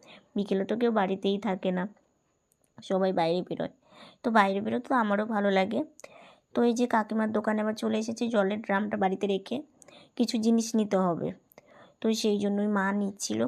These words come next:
কী কী লাগবে, আহ, তো সেগুলো একটা একটা করে বলছিল। আর এদিকে কাকিমা এসে গেছে, তো এই যে জিনিস দিচ্ছিল।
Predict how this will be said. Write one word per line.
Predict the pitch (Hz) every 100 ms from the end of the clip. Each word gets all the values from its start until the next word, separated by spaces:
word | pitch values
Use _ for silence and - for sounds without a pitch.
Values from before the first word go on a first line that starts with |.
| -
কী | 226
কী | - 214
লাগবে, | 190 180 226 262
আহ, | - - - - - _ 196 196 190 190 190 185 -
তো | 196
সেগুলো | 202 190 202
একটা | 190 190 214
একটা | 208
করে | 208 202
বলছিল। | 196 180 180 - 202 247 - - - -
আর | 190 185
এদিকে | 185 185 185 -
কাকিমা | 180 185 196 185 180 -
এসে | 185 190
গেছে, | 185 185 - -
তো | -
এই | 196
যে | 196 214 - _ - _ -
জিনিস | 196 190 185 202
দিচ্ছিল। | 185 185 - 190 185